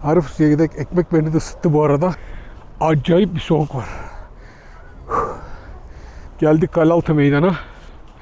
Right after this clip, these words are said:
Tatlı bir yokuş var. Hışvahan'ın yanından geçtik.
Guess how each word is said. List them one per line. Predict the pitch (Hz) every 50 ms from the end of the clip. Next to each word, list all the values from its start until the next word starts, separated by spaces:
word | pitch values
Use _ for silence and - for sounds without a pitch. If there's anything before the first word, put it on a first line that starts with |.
| - - - - - - - - - - - - - - - - - - - - - - - - - - - - - - - - - - - - - - - - - - - - - - - -
Tatlı | 151 143 - - - 147
bir | 147
yokuş | 147 135 - - 151 - -
var. | 156 165 196
Hışvahan'ın | - - 147 - - - 156 139 160 151 151 151
yanından | 147 143 147 151 160 151 151 160 151 156
geçtik. | 170 165 131 - - -